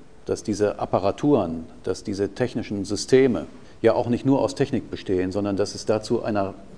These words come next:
Vielzahl von Personen bedarf, damit diese technischen Systeme überhaupt erstens so aufgebaut werden können, dass sie, damit sie zweitens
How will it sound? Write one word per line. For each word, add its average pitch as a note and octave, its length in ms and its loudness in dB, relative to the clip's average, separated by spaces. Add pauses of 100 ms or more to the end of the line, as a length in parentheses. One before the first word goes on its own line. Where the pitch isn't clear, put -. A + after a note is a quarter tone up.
(120)
Vielzahl D#3+ 460 2
von A2 320 -2 (560)
Personen A2+ 560 6
bedarf, D#2+ 580 0 (680)
damit A2+ 280 2
diese A#2+ 180 4
technischen A2+ 400 -2
Systeme G#2+ 460 0
überhaupt G#2 580 0
erstens G#2 300 -4
so G#2 160 0
aufgebaut B2 520 2
werden B2+ 280 0
können, B2+ 320 -2
dass G#2 160 -6
sie, G#2+ 60 -8 (120)
damit A2+ 180 -6
sie A#2 120 -4
zweitens A2 560 0